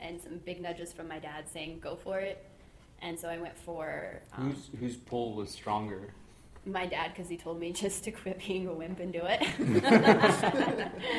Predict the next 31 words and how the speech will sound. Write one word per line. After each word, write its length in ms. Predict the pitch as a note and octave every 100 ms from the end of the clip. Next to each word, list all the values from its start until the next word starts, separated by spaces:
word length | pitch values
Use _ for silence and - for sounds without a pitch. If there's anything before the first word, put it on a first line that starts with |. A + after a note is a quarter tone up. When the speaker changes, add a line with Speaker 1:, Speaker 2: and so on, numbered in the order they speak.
| G4+ F#4 D#4+ C#4+ -
Speaker 2:
That's 180 | A2 F3+
Speaker 1:
Um, 140 | F3+
Speaker 2:
cool. 260 | A#2 A2+ G#2+ G2 - - - -
Speaker 1:
so 200 | - G#3+
I 160 | G#3+
went 180 | A3+ A3+ G3+
out 260 | G3 G3
to 80 | A3
try 160 | G#3 F#3+
and 120 | F#3
get 340 | F3+ F3 - -
a 60 |
coin 240 | F3+ F3+ F3
'cause 180 | F3+ F3
the 80 | E3+
lotto 320 | E3 E3+ E3+
had 140 | F3
already 160 | D#3 E3
been 220 | - - -
up, 340 | A#3+ A#3 - - -
and 520 | E3+ E3 E3 D#3+ E3 - -
I 100 | E3+
went 160 | F3 F3
out 240 | D#3+ -
for, 200 | - F3
I 500 | - - - - -
think 120 | A#3+ C#4
it 40 |
was 80 | -
the 80 | F3
marathon, 640 | E3+ E3 E3+ - - -